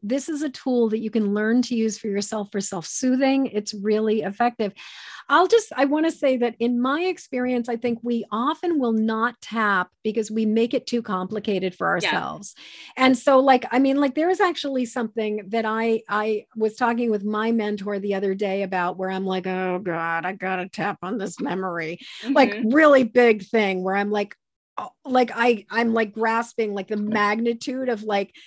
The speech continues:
Speaker 1: this event that happened, like, twen-, like, thirty plus years ago now. And I'm,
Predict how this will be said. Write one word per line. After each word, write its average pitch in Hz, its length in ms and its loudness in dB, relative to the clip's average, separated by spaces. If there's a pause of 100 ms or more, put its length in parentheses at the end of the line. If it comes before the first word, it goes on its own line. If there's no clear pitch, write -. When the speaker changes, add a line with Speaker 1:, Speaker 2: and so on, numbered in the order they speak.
(140)
Speaker 1:
this 233 200 4
event 226 500 0
that 233 120 -4
happened, 240 520 -2 (480)
like, 170 180 -16
twen-, - 500 -10
like, 196 360 -2 (360)
thirty 254 760 8
plus 247 480 4
years 247 400 4
ago 226 320 0
now. 196 380 -4 (600)
And 247 240 4
I'm, 247 220 6